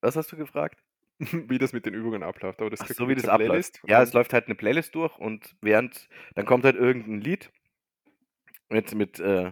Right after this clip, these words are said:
Speaker 1: wo man halt dann Gas geben muss und sie zeigt vorher kurz die Übung, dann geht das Lied los und während dem Lied im Takt zur Musik, das ist eigentlich ganz cool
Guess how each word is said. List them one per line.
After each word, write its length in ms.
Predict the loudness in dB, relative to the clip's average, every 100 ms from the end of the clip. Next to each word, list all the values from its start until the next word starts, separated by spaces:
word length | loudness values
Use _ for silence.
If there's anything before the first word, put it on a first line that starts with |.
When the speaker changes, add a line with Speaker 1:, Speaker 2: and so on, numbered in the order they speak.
| -8
Speaker 1:
wo 120 | -6
man 140 | -2 -2
halt 140 | -2 _
dann 220 | -4 -4 2
Gas 280 | 4 4
geben 240 | 2 -2 0
muss 300 | 0 -2 -4
und 240 | -10 -10 -14 -18 -18 -10
sie 120 | 2
zeigt 260 | 6 6
vorher 240 | 6 4 4
kurz 220 | 2 -4
die 80 | -2
Übung, 240 | -4 -2
dann 140 | -2 -4
geht 180 | -6 -10
das 140 | -8
Lied 160 | -6 0
los 320 | 0 0 -2
und 260 | -10 -4
während 240 | 0 2 0
dem 140 | -4
Lied 220 | -2 -2 0
im 380 | 0 -2 -6 _ _ _ _ _
Takt 300 | 4 4 4
zur 120 | -2 0
Musik, 380 | 0 0 0
das 140 | 0 0
ist 100 | 4
eigentlich 260 | 4 4
ganz 200 | 2 0 -2
cool 240 | -2 -2